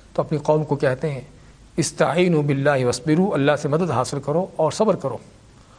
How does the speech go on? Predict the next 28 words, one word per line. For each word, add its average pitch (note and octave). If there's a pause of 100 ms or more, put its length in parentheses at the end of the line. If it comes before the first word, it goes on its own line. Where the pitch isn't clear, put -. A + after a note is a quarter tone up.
(220)
اور F3
یہ F#3
وہ F3
دو C#3+
چیزیں E3
ہیں D#3 (840)
کہ D#3
جو D3
غلبے D3+
کا E3+
سب -
سے E3
بڑا C#3+ (400)
رستہ C3+
ہے، A#2 (380)
سب -
سے E3+
اہم D#3+
ترین E3
رستہ، - (480)
وہ C#3+
کیا؟ E3
اللہ D3+
کی D3
مدد G3 (520)
اور D3
صبر۔ C#3+ (2750)
اللہ F3